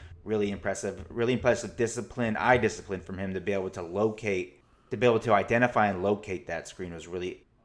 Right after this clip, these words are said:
almost as impressive as his athleticism to get out there. But yeah, as a group as a whole, I,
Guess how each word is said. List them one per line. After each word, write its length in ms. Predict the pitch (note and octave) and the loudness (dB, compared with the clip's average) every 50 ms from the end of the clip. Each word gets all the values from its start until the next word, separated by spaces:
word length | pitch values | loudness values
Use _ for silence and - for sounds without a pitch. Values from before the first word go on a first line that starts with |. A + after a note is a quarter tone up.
| - - | -8 -4
almost 340 | A2+ A2+ A2 G#2 F#2+ - - | -4 -2 -2 -2 -2 -4 -4
as 260 | - G#2 G#2+ A2 G2+ G#2+ | -2 -2 0 0 -2 -4
impressive 440 | F#2 - - G2 F#2 - G2+ E2 | -6 -4 -4 -4 -2 -2 -6 -6
as 140 | F#2 F2+ E2+ | -4 -6 -6
his 160 | E2+ E2+ F#2 | -6 -6 -6
athleticism 760 | F2+ F2 D#2+ E2+ E2+ F#2+ F#2+ F#2+ F2+ - F#2 F2 E2+ E2 E2 E2+ | -6 -6 -6 -6 -6 -6 -4 -4 -6 -8 -10 -10 -10 -10 -12 -12
to 60 | E2 | -12
get 200 | - - D2+ D#2 | -10 -8 -6 -4
out 240 | D#2+ E2 E2 - - | -4 -4 -6 -6 -10
there. 220 | D2+ D2 C2+ - - - - - - - - - - - - - _ - | -10 -10 -10 -12 -16 -20 -20 -20 -20 -20 -20 -20 -20 -20 -20 -20 _ -10
But 120 | A#2 A#2 | -8 -6
yeah, 320 | A2 G#2+ A2 B2 C3+ A2+ - - | -4 -2 0 2 0 0 -2 -2
as 240 | - A2+ A#2+ A#2 A2 | -2 0 0 2 2
a 60 | B2 | 0
group 280 | G#2+ - A2 - - - | -2 0 -2 -4 0 0
as 140 | D#3 C3 B2 | 0 2 2
a 60 | A2 | 2
whole, 340 | G2 B2+ C#3 C#3 A#2+ - - | 2 4 4 4 4 2 0
I, 320 | - G#2+ A2+ A#2+ - - | 0 0 2 0 0 -2